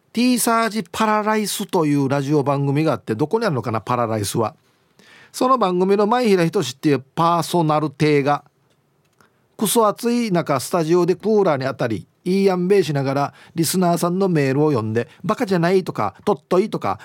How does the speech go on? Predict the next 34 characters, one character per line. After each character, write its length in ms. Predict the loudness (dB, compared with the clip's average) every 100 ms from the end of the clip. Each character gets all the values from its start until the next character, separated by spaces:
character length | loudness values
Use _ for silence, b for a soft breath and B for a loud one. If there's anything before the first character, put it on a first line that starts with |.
| B
「順 200 | -2 0
に 80 |
フ 140 | 2 2
ラ 160 | 2
ー 20 | 0
よ」 140 | -2
と 100 | -4
か、 200 | -6 -8 B
リ 100 | -4
ス 140 | -2 0
ナ 120 | 0
ー 20 |
に 100 | 0
言 60 | -2
っ 20 |
て 120 | -2
る 80 | 0
番 220 | 0 -2
組 160 | 0 0
が 100 | 0
あ 40 |
る 60 | 0
だ 100 | 0
け 100 | 0
僕 220 | -2 0
ら 100 | 0
は 80 | 0
平 160 | 0
和 80 | 0
だ 100 | 0
な。 220 | -2 -4 -8 b b
安 160 | -4 -4
静。 260 | -2 -4
っ 40 | -4